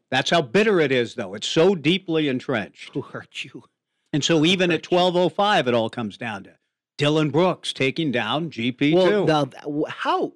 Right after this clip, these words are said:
Speaker 2: iron-, ironic
Speaker 1: Yeah,
Speaker 2: is that?
Speaker 1: I know.
Speaker 2: A, a former Duck takes down
Speaker 1: Yeah.
Speaker 2: a former Beaver.
Speaker 1: No, and a former
Speaker 2: And it's the
Speaker 1: Beaver
Speaker 2: talk of the N B A.
Speaker 1: the former Beaver who has, yeah, as Steve Kerr said, I just
Speaker 2: Yeah,
Speaker 1: thought
Speaker 2: he
Speaker 1: Kerr
Speaker 2: did.
Speaker 1: was so eloquent. This is a guy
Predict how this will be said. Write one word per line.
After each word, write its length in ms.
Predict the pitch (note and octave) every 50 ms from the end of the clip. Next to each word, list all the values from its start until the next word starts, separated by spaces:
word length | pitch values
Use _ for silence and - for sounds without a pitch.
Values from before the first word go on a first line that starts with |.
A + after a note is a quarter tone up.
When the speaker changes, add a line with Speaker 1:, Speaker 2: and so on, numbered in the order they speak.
| _ _ _ _ _ _ _ _ _ _ _ _ _ _ _ _ _
Speaker 2:
iron-, 500 | - G3+ G#3+ A#3 A3+ G3+ G3 F#3 F3+ E3 -
ironic 600 | D3 D#3 E3 D#3+ D#3 E3 F3+ F3+ F3 B2+ B2 -
Speaker 1:
Yeah, 60 | B2+
Speaker 2:
is 100 | A2+ F#2+ -
that? 320 | _ B2 B2+ B2+ A2 A2
Speaker 1:
I 40 | A#2+
know. 360 | C3+ D#3 F#3+ F3 B2+ A#2+ A2+ _ _ _
Speaker 2:
A, 100 | A2+ A2+ G#2 _ _ -
a 40 | C3
former 500 | - _ _ - G3+ A3+ A#3 A3+ G#3 F3+
Duck 340 | C3 B2 E3 D#3+ D#3 - _ _ _ _ _ _
takes 300 | - - D3+ D3 - -
down 280 | - - C3 A#2+ A#2+ A#2+
Speaker 1:
Yeah. 260 | B2+ C#3+ E3+ F#3 F#3
Speaker 2:
a 40 | -
former 360 | - - D3+ C#3+ C#3 C3 A#2+
Beaver. 520 | G2+ - - G#2+ G2 F2+ - D#2+ - - _
Speaker 1:
No, 160 | A#2+ B2+ C3+ B2+
and 140 | B2+ C3+
a 60 | C3 A#2+
former 300 | - D#3+ F3+ G3+ G#3+ G3
Speaker 2:
And 80 | A#2+
it's 80 | A2+ D3
the 120 | F3 F3+
Speaker 1:
Beaver 80 | D3+ C3+
Speaker 2:
talk 260 | B2 D3+ C#3+ C#3+ -
of 60 | D#3
the 120 | C#3 C3+ C3+
N 100 | B2+ B2
B 160 | A#2+ A#2 A2 G#2
A. 200 | F#2+ F#2 F2 - _
Speaker 1:
the 100 | - C#3+
former 420 | B2+ - - D#3 F3+ F#3+ F#3 E3+ D3+
Beaver 460 | A#2+ C#3 D3 E3+ D#3 D3 C#3 B2+ A#2
who 420 | - B2+ B2 B2 A#2+ A#2+ A#2 A2 _ _ A#2+
has, 220 | C3 B2+ A2+ F#2 F#2 _ _ _ _ _ _ _
yeah, 80 | F3 D#3+
as 180 | C3+ B2+ C#3+ C3+
Steve 380 | - - - G#3 G3+ F3 C3+ -
Kerr 300 | - D#3 D#3 D3 C3 A2+
said, 320 | - - B2 A2 G2+ G2
I 100 | A2 C3
just 240 | A2+ C#3+ C3 - -
Speaker 2:
Yeah, 60 | D#3
Speaker 1:
thought 100 | C3+ B2+
Speaker 2:
he 80 | C#3 C3
Speaker 1:
Kerr 140 | D#3 D#3+
Speaker 2:
did. 100 | D3 C#3
Speaker 1:
was 140 | B2+ B2 A#2+
so 240 | - D#3+ D#3 C#3+ C3
eloquent. 460 | B2+ B2 B2 A#2 - - A#2 G#2 F#2 _
This 220 | - F3+ E3+ -
is 140 | F3 D#3 B2
a 80 | D3 B2+
guy 540 | G#2+ C#3 C#3 C3+ C3 A#2 G2+ F#2+ E2 C#2+